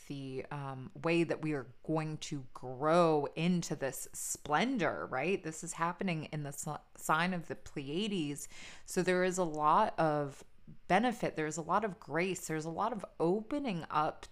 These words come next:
to a, a deep and, um, innocent, uh, pure beauty as well. So, you know, it's,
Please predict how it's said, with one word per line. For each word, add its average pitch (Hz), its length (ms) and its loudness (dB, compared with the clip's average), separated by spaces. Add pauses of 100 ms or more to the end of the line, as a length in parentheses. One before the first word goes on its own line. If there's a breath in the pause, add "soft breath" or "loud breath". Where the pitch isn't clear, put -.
to 170 480 0 (360 loud breath)
a, 156 120 -2 (160)
a 151 120 -2 (640)
deep 196 480 -4 (480 soft breath)
and, 147 720 -4 (240)
um, 143 460 -8 (120)
innocent, 185 800 0 (840)
uh, - 220 -10 (140)
pure 202 600 4 (140)
beauty - 500 -4 (1160)
as 165 200 -2
well. 160 380 8
So, 147 600 0
you 165 100 0
know, 156 200 -2
it's, - 220 -6